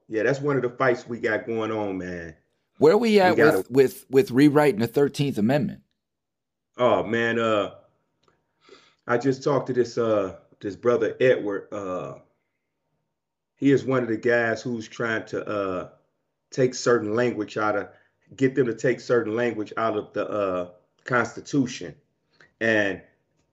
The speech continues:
Speaker 1: matter of fact, one of my other friends I was just with in California, he's one of the people too.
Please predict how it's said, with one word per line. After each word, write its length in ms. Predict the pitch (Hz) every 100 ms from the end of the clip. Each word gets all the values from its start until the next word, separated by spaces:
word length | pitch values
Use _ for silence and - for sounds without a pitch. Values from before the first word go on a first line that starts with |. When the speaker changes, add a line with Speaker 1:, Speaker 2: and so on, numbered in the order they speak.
| _ _ -
Speaker 1:
matter 160 | 117
of 60 | 117
fact, 180 | 160 120
one 120 | 131
of 60 | 131
my 80 |
other 180 | 151 156
friends 280 | - 131 120
I 80 | 123
was 140 | 110
just 240 | 123 135 135
with 100 | 127
in 100 | 120
California, 600 | 139 - 147 147 139 113
he's 200 | 143 117
one 160 | 127
of 60 | 113
the 60 | 107
people 340 | 139 123 104
too. 380 | - 139 104